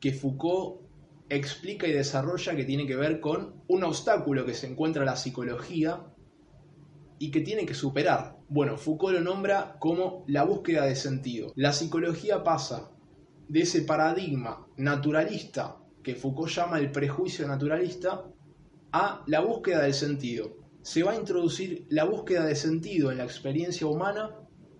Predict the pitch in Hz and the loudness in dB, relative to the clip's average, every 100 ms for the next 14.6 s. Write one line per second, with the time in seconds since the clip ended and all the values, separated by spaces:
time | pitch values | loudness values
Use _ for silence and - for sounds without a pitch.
0 | - - 165 185 202 202 - 139 160 - | -20 -6 0 2 2 0 -2 2 2 4
1 | 208 220 175 151 135 139 139 139 170 185 | 2 2 2 2 2 4 4 4 2 0
2 | 151 127 - 135 123 117 - 120 107 - | 0 0 -2 -4 -4 -4 -6 -8 -10 -14
3 | - - - - 151 143 190 190 185 165 | -20 -20 -20 -6 -4 -2 -2 0 2 4
4 | - - 131 - - - - - - - | 2 2 2 2 -6 -20 -20 -20 -14 -2
5 | 143 143 139 151 180 170 185 202 196 208 | 2 2 2 2 4 4 2 0 2 0
6 | 220 - - - - 143 160 190 170 - | 0 -8 -20 -20 -4 0 2 2 2 2
7 | 202 175 143 139 190 143 123 - 185 175 | 2 2 0 0 0 0 0 0 -2 2
8 | 151 143 151 156 165 180 196 - 214 220 | 2 2 2 2 2 2 2 0 -2 -2
9 | - - - - 160 139 175 - 170 165 | -8 -20 -20 -8 -4 0 2 2 0 2
10 | 220 214 190 151 156 151 190 156 131 156 | 4 4 4 4 4 2 0 0 2 0
11 | 147 - 185 202 208 - - - - - | -2 -2 -2 -2 -6 -8 -14 -20 -20 -4
12 | 143 151 147 - 156 160 165 180 180 139 | 0 0 0 0 2 4 2 2 0 0
13 | - 135 123 143 160 180 170 165 170 180 | -2 -4 -2 0 2 2 0 0 0 0
14 | 185 - 185 208 208 | -2 -4 -2 2 2